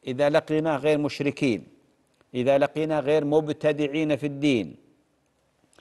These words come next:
إذا لقيناه ونحن قد أقمنا شرائع وأحكام الدين، إذا لقيناه ونحن ابتعدنا عن ال-، المحرمات التي حرمها الإسلام". نعم، هذا حسن ظن بالله عظيم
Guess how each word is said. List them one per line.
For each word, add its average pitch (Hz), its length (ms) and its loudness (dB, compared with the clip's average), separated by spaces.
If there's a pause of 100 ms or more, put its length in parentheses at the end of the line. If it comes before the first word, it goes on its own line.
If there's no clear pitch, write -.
(340)
إذا 139 240 2
لقيناه 156 580 -2
ونحن 143 340 -4
قد 147 200 0
أقمنا 151 540 -2
شرائع 143 640 0 (680)
وأحكام 151 580 -4
الدين، 127 680 -2
إذا 131 220 -2
لقيناه 143 520 -2
ونحن 143 280 -6
ابتعدنا 143 540 -2
عن 143 300 -4 (520)
ال-، 135 200 -2
المحرمات 139 1040 -2
التي 127 580 -4 (380)
حرمها 139 840 -2
الإسلام". 143 680 -2 (680)
نعم، 170 300 -6
هذا 151 220 -4
حسن 160 340 -6
ظن 165 160 -2
بالله 143 380 0
عظيم 143 320 -4